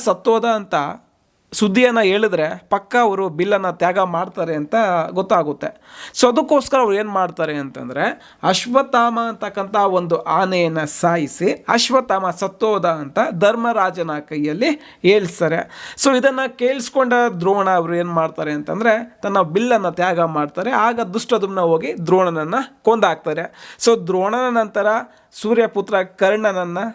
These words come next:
ಕುರುವಂಶದ ಸೇನಾಧಿಪತಿಯಾಗಿ ಆಯ್ಕೆ ಮಾಡ್ತಾರೆ. ಸೂರ್ಯಪುತ್ರ ಕರ್ಣ ವೀರಾವೇಶದಿಂದ ಹೋರಾಡಬೇಕಾದ್ರೆ ಮೋಸದಿಂದ ಅವರನ್ನ ಕೊಲ್ತಾರೆ. ನಂತರ ಭೀಮ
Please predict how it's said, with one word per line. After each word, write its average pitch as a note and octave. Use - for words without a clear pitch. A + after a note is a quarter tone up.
ಕುರುವಂಶದ G#3
ಸೇನಾಧಿಪತಿಯಾಗಿ G3+
ಆಯ್ಕೆ F3+
ಮಾಡ್ತಾರೆ. E3
ಸೂರ್ಯಪುತ್ರ C4
ಕರ್ಣ A#3
ವೀರಾವೇಶದಿಂದ A3
ಹೋರಾಡಬೇಕಾದ್ರೆ F#3+
ಮೋಸದಿಂದ F#3+
ಅವರನ್ನ F3+
ಕೊಲ್ತಾರೆ. F#3+
ನಂತರ B3
ಭೀಮ A3